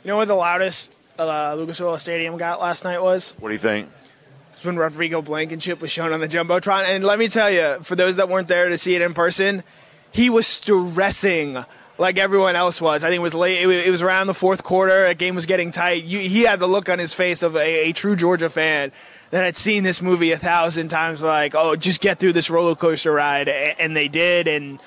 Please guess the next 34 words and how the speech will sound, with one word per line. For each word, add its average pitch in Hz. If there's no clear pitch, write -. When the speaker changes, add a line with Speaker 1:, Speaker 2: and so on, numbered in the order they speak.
Speaker 1:
you 165
know, 156
Kirby 185
has 165
talked 170
about, 160
you 160
know, 151
what 170
it 160
meant 165
seeing 190
those 180
guys 165
last 156
night 151
for 160
DeAndre 156
Swift, 147
for 175
Nick 180
Chubb, 156
who, 156
who, 160
you 165
know, 147
I, 156
I 165
think 165
back 156
at 156
second 160
and 143
twenty-six. 156